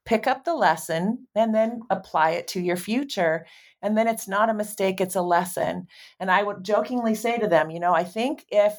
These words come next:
God or the creator or however you wanna think about it, if, if they wanted us to not learn by experience, then they would have our prefrontal lobe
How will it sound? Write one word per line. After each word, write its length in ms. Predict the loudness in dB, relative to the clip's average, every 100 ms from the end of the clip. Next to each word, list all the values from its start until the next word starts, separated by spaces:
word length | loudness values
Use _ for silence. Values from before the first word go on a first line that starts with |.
| -8 _ _ _ _ _
God 320 | 0 2 2
or 60 | 0
the 140 | -10
creator 540 | -8 -4 -2 0 2 2
or 40 |
however 240 | 2 0
you 80 | 0
wanna 220 | 0 0
think 240 | 0 -6 -6
about 260 | 0 2
it, 140 | 2 0
if, 240 | -4 -4 -8 _ -20 _ -20 -2
if 240 | 0 0 0
they 280 | 0 0
wanted 540 | -2 0 2 2 -2 -2
us 440 | 0 2 0 -6
to 720 | -4 0 2 2 0 -2 -2 -8 _ _ _ _ _ _ -10
not 480 | -2 2 2 0
learn 400 | -4 0 2 0
by 180 | -2 0
experience, 1040 | 0 -4 -6 -4 -2 0 0 0 0 -4 -8
then 180 | -2 0
they 160 | 0 0
would 100 | -2
have 260 | 0 0
our 140 | 0 -4
prefrontal 720 | -4 -4 -2 -2 0 -2 -2
lobe 420 | 0 2 0 -2